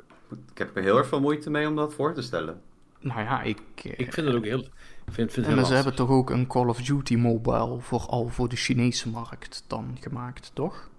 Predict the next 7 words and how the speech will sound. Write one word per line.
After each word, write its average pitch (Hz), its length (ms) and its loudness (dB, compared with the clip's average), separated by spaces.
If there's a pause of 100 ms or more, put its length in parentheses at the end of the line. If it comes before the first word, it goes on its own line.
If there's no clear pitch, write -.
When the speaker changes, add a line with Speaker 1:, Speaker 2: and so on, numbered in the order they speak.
(600)
Speaker 3:
Eh, 156 800 2
ja, 87 320 -2 (460)
Speaker 2:
Ja, 139 160 2
Speaker 3:
dat 113 80 2
Speaker 2:
dus, - 320 2
Speaker 3:
klopt. - 160 -4
Speaker 2:
eh, 110 460 -4